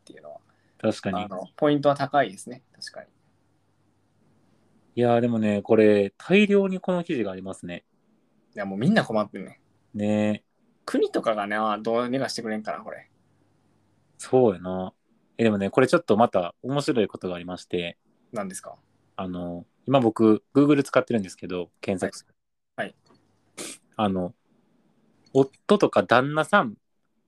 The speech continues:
Speaker 2: スペース別の呼び方で調べるよりも、
Speaker 1: うん。
Speaker 2: 奥さん、スペース別の呼び方調べた方が、
Speaker 1: うん。
Speaker 2: あの、言い方を模索する記事がめっちゃ出てくるんですよ。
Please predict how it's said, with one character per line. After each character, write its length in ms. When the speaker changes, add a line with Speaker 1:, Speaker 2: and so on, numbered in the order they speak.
Speaker 2:
ス 100
ペ 160
ー 40
ス 140
別 260
の 80
呼 60
び 120
方 260
で 80
調 220
べ 100
る 60
よ 80
り 100
も、 380
Speaker 1:
う 60
ん。 220
Speaker 2:
奥 260
さ 180
ん、 100
ス 120
ペ 160
ー 20
ス 140
別 220
の 80
呼 60
び 40
方 160
調 180
べ 100
た 100
方 240
が、 260
Speaker 1:
う 40
ん。 220
Speaker 2:
あ 120
の、 300
言 140
い 40
方 220
を 40
模 120
索 220
す 100
る 100
記 120
事 80
が 80
め 140
っ 20
ち 120
ゃ 40
出 80
て 80
く 100
る 60
ん 20
で 60
す 80
よ。 80